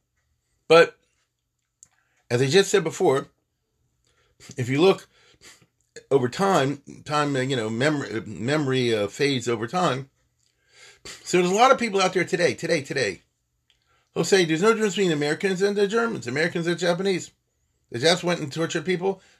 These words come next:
The Americans dropped A-bombs. It's the same thing. They don't see the idea, unless you're a scholar or a serious person who take it seriously, then you see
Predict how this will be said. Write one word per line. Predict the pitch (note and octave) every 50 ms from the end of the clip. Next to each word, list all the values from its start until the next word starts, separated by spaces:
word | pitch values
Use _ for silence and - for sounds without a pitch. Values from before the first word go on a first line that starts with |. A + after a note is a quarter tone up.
| _
The | - G#3+
Americans | A3+ B3 B3+ - A3+ G#3
dropped | F#3 A3 G#3+ F3+ G#3+
A-bombs. | G#3+ G#3+ F#3+ G3 F3 F3 E3+ F#3
It's | G#3 G3+
the | G3+
same | A3 G#3+ G3
thing. | E3+ F3+ B2 F#2 - _ _ _ _ _ _ _ _ _ _ _ _ -
They | E3
don't | F3 G#3 G3
see | - - G3+
the | F3 E3+ D#3+
idea, | D#3 C#3+ C3+ F#3 F3+ D#3 B2+ B2 C3 C3 - _ _ _ _ _ _ _ _ _ -
unless | G#3 B3 F#4 F#4+ - -
you're | D3+ C3+
a |
scholar | - - - B2+ B2+ C3 C#3 C#3 B2+ A#2 - - _ _ _ _ _ _ _ _ _ -
or | G#2
a | G2+
serious | - - D3 C3+ A#2 -
person | - - A2 G2+ - F#2+
who | E2+
take | - C#3+ C#3+
it | C3 G#2
seriously, | - E3+ E3 B2 G2 G#2+ G#2
then | F2+ G#2 G#2+
you | G2+ G2+
see | - - A#2+ A2+ -